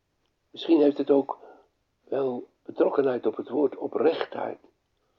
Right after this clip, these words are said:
Dat immers betekent dat we op, op God gericht raken. Dat Hij ons doel wordt en ons, onze richting bepaalt.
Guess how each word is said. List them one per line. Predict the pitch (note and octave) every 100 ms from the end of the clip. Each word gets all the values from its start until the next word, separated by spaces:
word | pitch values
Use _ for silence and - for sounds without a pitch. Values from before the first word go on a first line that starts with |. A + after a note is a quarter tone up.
| _ _ _ _ _ _
Dat | A#2 B2+
immers | B2 A#2
betekent | - - C#3+ C#3 C3
dat | A#2 B2
we | B2+ A#2+ - - - - - _ -
op, | - C3 _ _ _ _ _
op | - -
God | - F#3 -
gericht | - A#2+ A#2+ G3 - -
raken. | - G#2 F#2+ - - - _ _ _ _ _ _ _ _ _ _
Dat | A2+ A2+
Hij | C3 B2+
ons | B2 B2 A2
doel | A2+ C3 G3+ F3
wordt | A#2 F#2+ - - _ _ _ _ _ _ _ _ _ _ _ _ _
en | - A2
ons, | A2 G#2+ G2+ - - _ _ _ _ _ _ _ _ _ _ _ _ _ _ _ _ _ _ _ _ _ _ _ _ _ _ _ _ _ _ _ _ _ _ _ _ _ _ _
onze | - A#2 A2
richting | A2 F3 - - A#2+ G2+
bepaalt. | G2 - F2 - -